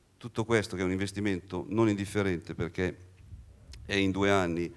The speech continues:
superiore a un milione di euro, non ha gravato sulle, sulle spalle dei cittadini perché abbiamo utilizzato pienamente, come avevamo dichiarato quando l'abbiamo sostituita, l'imposta di soggiorno, l'abbiamo fatta in modo misurato, è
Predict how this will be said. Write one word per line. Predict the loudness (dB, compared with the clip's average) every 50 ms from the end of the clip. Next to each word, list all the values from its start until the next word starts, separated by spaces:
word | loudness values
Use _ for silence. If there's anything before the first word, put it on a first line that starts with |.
| -14 -20 -18
superiore | -14 -12 -2 0 2 2 2 2 0 0
a | 0
un | 0
milione | 0 2 2 2 2
di | 2 2
euro, | 4 4 4 4 2 0 -2 -6 -14 -20 -20 -20 _ -10
non | -4 2 4 6 8 8
ha | 8
gravato | 8 6 6 6 6 4 4 2 -4 -6
sulle, | -6 -4 -2 0 0 2 2 0 0
sulle | -2 -4 -2 -2 0 0 0 -2
spalle | -2 0 2 2 2 2
dei | -2 -4 -6
cittadini | -6 -8 -4 -2 -2 0 0 0 0 0 0 0
perché | 0 0 -2 -2 0 2 2 2 2 0 -4 -8 -12 -12 -10 -4
abbiamo | -2 0 2 4 4 4
utilizzato | 2 2 0 -2 -2 0 4 4 4 4 2 0 -2
pienamente, | 0 2 2 4 4 4 2 2 -2 -8 -2
come | 2 6 6 8
avevamo | 8 8 6 4 2
dichiarato | 0 -2 -2 -2 -2 -2 -4 -6 -4
quando | -4 -2 -2 0 0
l'abbiamo | 0 0 -2 -2
sostituita, | -4 -6 -8 -8 -8 -10 -6 -4 -4 -4 -4 -4 -6 -4
l'imposta | -4 -4 2 2 2 2 2 0
di | -4
soggiorno, | -2 -2 -4 -4 -2 -4 -4 -4 -4 -6 -6 -6 -8 -12 -18 -12
l'abbiamo | -4 0 2 2 4
fatta | 4 4 4 4 4 2
in | 0 2
modo | 2 2 2 2 2 2 0 2
misurato, | 2 0 0 2 4 6 6 6 6 2 -2 -8 -10 -10 -12 -18 -20 _ _ _ _ _ _ -6
è | -2 0 0 0 -2